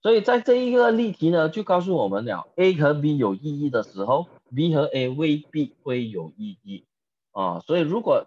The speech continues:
即使，即使它B A有意义都好，啊，比如说这个是二乘二，这个也是二乘二，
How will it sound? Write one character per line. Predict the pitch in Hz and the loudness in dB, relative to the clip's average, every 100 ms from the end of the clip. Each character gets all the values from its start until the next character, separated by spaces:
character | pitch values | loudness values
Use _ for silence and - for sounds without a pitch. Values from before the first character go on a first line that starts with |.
| _ | _
即 | 277 262 | -2 -2
使， | - 123 107 87 - _ _ _ _ _ _ _ | -2 -4 -2 -4 -10 _ _ _ _ _ _ _
即 | 254 | -4
使 | 240 - 120 104 | -4 -4 -4 -4
它 | - 143 | -2 -2
B | 147 135 151 147 - | -2 -4 0 0 0
A | 139 135 135 139 - _ | 0 0 -2 -8 -14 _
有 | 107 95 | -4 -2
意 | 107 147 139 | 0 -2 0
义 | 147 123 | -2 0
都 | 107 101 | 0 0
好， | 95 80 107 175 _ _ _ | 0 0 -2 -6 _ _ _
啊， | 113 | -10
比 | 110 110 | -4 -4
如 | |
说 | 127 131 120 | 0 0 0
这 | 127 | -2
个 | 135 | -6
是 | 127 120 | -6 -4
二 | 123 127 | 0 0
乘 | - 92 - | 0 -6 0
二， | 120 131 160 _ _ _ _ | 2 2 -4 _ _ _ _
这 | 151 | -4
个 | 143 | -2
也 | 110 90 | -2 -4
是 | 113 | -4
二 | 107 | -4
乘 | 117 95 | -4 -6
二， | 87 101 - | -4 -4 -4